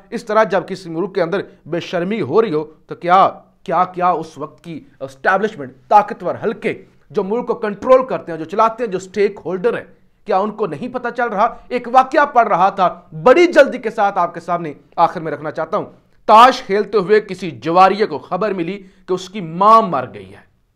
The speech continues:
उसने पैगाम दिया कि कब्र कुशाई करवाएं, मैं बाजी खत्म करके पहुंच रहा हूं।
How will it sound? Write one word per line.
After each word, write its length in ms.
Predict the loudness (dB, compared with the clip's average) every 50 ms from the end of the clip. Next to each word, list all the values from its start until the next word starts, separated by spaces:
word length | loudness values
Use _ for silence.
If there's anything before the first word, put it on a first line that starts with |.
| _ _ _ _ _ _ -8
उसने 540 | -8 -8 -6 -6 -4 -4 -2 -4 -6 -8 -14 _ _ _ _ _ -4
पैगाम 380 | 0 4 6 6 6 6 4
दिया 300 | 0 -4 -2 2 2 2
कि 120 | 2 0 -4 -4
कब्र 220 | -4 -2 0 0 -4
कुशाई 380 | -4 -8 -12 -8 -6 -6 -6
करवाएं, 460 | -6 -6 -8 -6 -4 -2 -2 -2 -4 -6 -10 -18 _ _ -12
मैं 160 | -10 -10 -2
बाजी 420 | 2 4 4 4 2 0 -4 -6
खत्म 380 | -6 -8 -12 -12 -8 -6 -8 -8
करके 460 | -6 -6 -6 -6 -6 -6 -6 -6 -6
पहुंच 460 | -6 -8 0 0 0 0 0 -4 -4
रहा 300 | -4 -4 -4 -2 0 -2
हूं। 180 | -2 -4 -6 -18